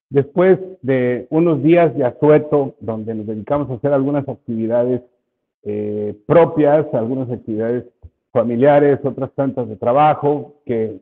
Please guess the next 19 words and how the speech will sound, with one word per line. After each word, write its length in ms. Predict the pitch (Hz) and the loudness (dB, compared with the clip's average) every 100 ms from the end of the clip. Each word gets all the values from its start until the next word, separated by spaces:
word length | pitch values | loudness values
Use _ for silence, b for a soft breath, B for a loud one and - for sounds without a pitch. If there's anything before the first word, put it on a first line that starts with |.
| _ | _
como 200 | 120 113 | -6 -6
ustedes 320 | - 139 131 - | 0 2 2 -2
lo 120 | 117 107 | -8 0
saben 320 | 147 151 143 | 2 4 2
y 40 | 131 | -2
se 80 | 120 | -6
los 120 | - | -4
he 60 | 143 | 0
dicho, 500 | 156 160 165 165 - _ _ _ - | 0 2 -2 -2 -20 _ _ _ -2
a 160 | 147 139 | 0 2
su 100 | 143 | 2
servidor 320 | 156 160 226 | 2 6 6
le 80 | 214 | 6
toca 280 | - 226 170 | 4 2 2
trabajar 440 | 156 139 180 214 | 2 2 2 2
cuando 280 | 180 147 127 | 2 0 2
todos 280 | 190 196 156 | 2 2 0
están 280 | 135 160 160 | -2 -2 -2
descansando. 540 | 156 131 113 117 - | -2 -6 -6 -12 -14